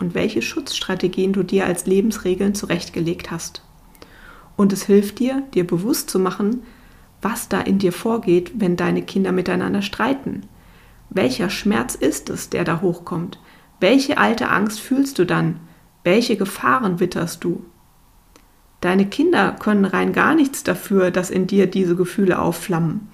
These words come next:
Sie sind einfach nur Kinder, die noch üben müssen, einen konstruktiven Umgang mit ihren Bedürfniskonflikten zu finden. Wenn du dir deiner Gefühls- und Verhaltensmuster bewusst bist,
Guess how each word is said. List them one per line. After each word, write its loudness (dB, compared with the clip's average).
Sie 0
sind 4
einfach 0
nur 4
Kinder, 4
die 4
noch 0
üben 6
müssen, 4
einen 0
konstruktiven 0
Umgang 4
mit 0
ihren 0
Bedürfniskonflikten -2
zu -6
finden. -4
Wenn 0
du 2
dir 4
deiner 0
Gefühls- 2
und 0
Verhaltensmuster -2
bewusst 0
bist, -6